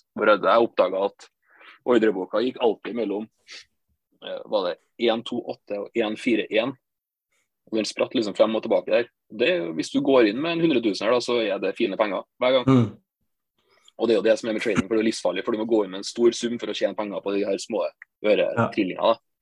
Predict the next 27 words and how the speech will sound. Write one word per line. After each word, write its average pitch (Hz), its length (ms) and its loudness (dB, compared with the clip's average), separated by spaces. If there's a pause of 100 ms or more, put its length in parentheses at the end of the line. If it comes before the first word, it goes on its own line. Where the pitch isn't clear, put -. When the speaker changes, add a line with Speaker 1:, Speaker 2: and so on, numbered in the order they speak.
(680)
Speaker 1:
Eh, 92 280 -2 (540)
og 147 220 4
så 135 240 0
satt - 180 4
jeg 95 140 2
og - 80 0
kjørte 110 320 0
så 123 120 -2
mye, 120 200 -2
og 123 100 0
så 117 200 -4 (200)
glemte 85 380 -2
jeg 110 100 4
den 151 80 0
rett 143 140 4
og 131 60 -6
slett, 123 140 2
for 120 100 -2
det 120 80 -4
skjedde 113 160 -2
et 117 80 -6
eller 120 80 -2
annet. 95 160 -6
Jeg 107 80 0
våkna 110 260 -4
dagen 92 240 2
etterpå, - 380 -6